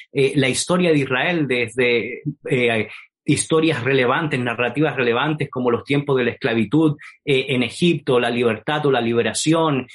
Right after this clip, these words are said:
y otros elementos que le van dando identidad a la nación. Es decir, eh, desde tus estudios, desde tu perspectiva,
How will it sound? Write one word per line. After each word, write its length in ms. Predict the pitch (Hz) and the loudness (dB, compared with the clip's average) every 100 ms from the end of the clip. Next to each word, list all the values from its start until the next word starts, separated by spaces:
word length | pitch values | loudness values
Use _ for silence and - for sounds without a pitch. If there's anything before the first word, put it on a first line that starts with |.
| _ _ | _ _
y 140 | 151 160 | 0 2
otros 280 | 202 196 196 | 2 -2 0
elementos 480 | 175 156 175 190 185 | 2 2 0 -4 -2
que 140 | 147 | 0
le 80 | 139 | 0
van 220 | 151 156 | 0 0
dando 240 | 165 170 | 0 4
identidad 760 | 151 143 117 123 117 147 190 - 127 | 4 2 -2 -4 -4 -2 -2 -4 -4
a 80 | |
la 100 | 120 | -2
nación. 380 | 120 104 - 101 | -2 -2 -4 -2
Es 120 | 120 | 0
decir, 400 | 147 151 185 202 - - _ - | 0 2 2 0 -6 -20 _ -2
eh, 260 | 139 131 | 0 2
desde 280 | 139 135 139 | 0 0 0
tus 240 | 170 - | 0 0
estudios, 460 | 196 - 190 135 120 | -2 0 2 2 2
desde 260 | 127 123 127 | 0 -2 -2
tu 120 | 156 | -2
perspectiva, 880 | 170 - 143 - 175 170 117 95 | -2 -2 -4 -2 0 0 0 -4